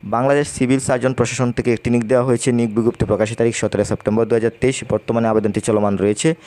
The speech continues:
আবেদনের শেষ সময় তেইশ অক্টোবর দুই হাজার তেইশ। জনপ্রশাসন মন্ত্রণালয় থেকে একটি নিয়োগ দেওয়া হয়েছে। নিয়োগ বিজ্ঞপ্তি প্রকাশের তারিখ উল্লেখ নেই এবং বর্তমানে আবেদনটি চলমান রয়েছে। আবেদনের শেষ সময় তেইশ অক্টোবর দুই হাজার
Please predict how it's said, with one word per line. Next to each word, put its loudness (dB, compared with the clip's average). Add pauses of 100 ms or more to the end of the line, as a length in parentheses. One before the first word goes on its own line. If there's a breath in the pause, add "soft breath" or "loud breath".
(160 loud breath)
আবেদনের 0
শেষ -2
সময় 0 (100)
তেইশ 2 (120)
অক্টোবর -2
দুই 2
হাজার 0
তেইশ। 0 (1900)
জনপ্রশাসন -2
মন্ত্রণালয় 0
থেকে 0
একটি -6
নিয়োগ -2
দেওয়া 2
হয়েছে। 0 (200)
নিয়োগ 0
বিজ্ঞপ্তি -2
প্রকাশের -4
তারিখ 0
উল্লেখ 0
নেই 0
এবং 0 (360 loud breath)
বর্তমানে 0
আবেদনটি 0
চলমান 0
রয়েছে। 0
আবেদনের 0
শেষ -6
সময় -2 (460 loud breath)
তেইশ 0
অক্টোবর 0
দুই 0
হাজার 0